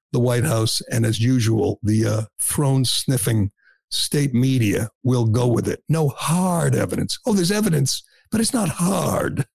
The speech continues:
<laughs> Oh, this is just,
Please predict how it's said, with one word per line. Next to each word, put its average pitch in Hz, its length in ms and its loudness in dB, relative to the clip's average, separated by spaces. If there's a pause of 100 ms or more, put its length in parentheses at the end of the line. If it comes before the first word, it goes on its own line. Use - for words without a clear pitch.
<laughs> - 640 -6 (1080)
Oh, 175 320 0
this 139 280 0
is 131 100 -2
just, - 420 -2